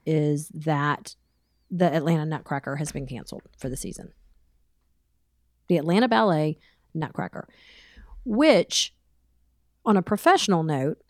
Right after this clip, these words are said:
I'm disappointed because I sell a book for the Nutcracker,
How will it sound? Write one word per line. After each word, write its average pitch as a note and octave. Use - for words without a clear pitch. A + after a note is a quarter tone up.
I'm D#3+
disappointed D3
because D3+
I D3
sell D3
a D3
book D3+
for G3
the D3
Nutcracker, -